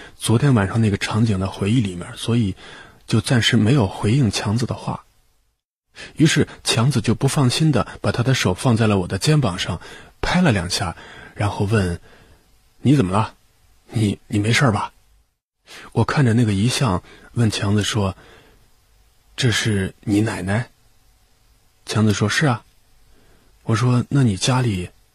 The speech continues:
还有没有其他老人？”强子说：“没有了。”我说：“那你奶奶有没有姐姐或者妹妹？”强子说：“我奶奶啊，没有姐姐妹妹，她只有一个弟弟，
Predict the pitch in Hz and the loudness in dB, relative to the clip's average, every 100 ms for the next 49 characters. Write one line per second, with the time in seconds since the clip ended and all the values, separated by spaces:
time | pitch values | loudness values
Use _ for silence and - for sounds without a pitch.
0 | _ - 131 110 92 104 95 - 113 127 | _ -2 2 2 2 0 0 -2 -2 -2
1 | 104 - - _ _ _ _ _ _ _ | -4 -6 -18 _ _ _ _ _ _ _
2 | _ _ - 117 113 101 110 104 - - | _ _ -8 0 0 0 -4 -8 -10 -20
3 | - _ - - 113 120 87 - - _ | -20 _ -20 -2 2 2 0 -8 -18 _
4 | - _ _ _ _ _ _ _ _ _ | -20 _ _ _ _ _ _ _ _ _
5 | - - - 104 95 - _ _ _ 135 | -10 -8 -4 -2 -4 -8 _ _ _ 0
6 | 147 113 95 92 90 _ _ _ - 104 | 2 2 2 -2 -6 _ _ _ -4 0
7 | 113 110 95 104 107 101 92 107 113 - | 2 2 0 0 0 0 0 0 0 -2
8 | 104 87 - 117 - 117 - 92 127 160 | -2 -4 -2 -2 0 -4 -2 0 2 2
9 | 101 - - _ _ _ _ _ _ _ | 0 -6 -18 _ _ _ _ _ _ _
10 | - - 113 107 - 104 98 _ _ - | -8 0 0 0 0 -2 -4 _ _ -20
11 | - - - - - - - _ _ _ | -20 -20 -20 -20 -20 -20 -20 _ _ _
12 | _ 120 123 107 107 104 101 - - - | _ 2 2 2 2 0 -2 -8 -10 0
13 | 117 127 - 98 104 98 101 117 117 - | 4 4 2 -4 -4 -8 -8 -10 -14 -18
14 | - - 117 123 104 101 113 - 117 - | -12 -4 0 2 2 2 2 2 0 0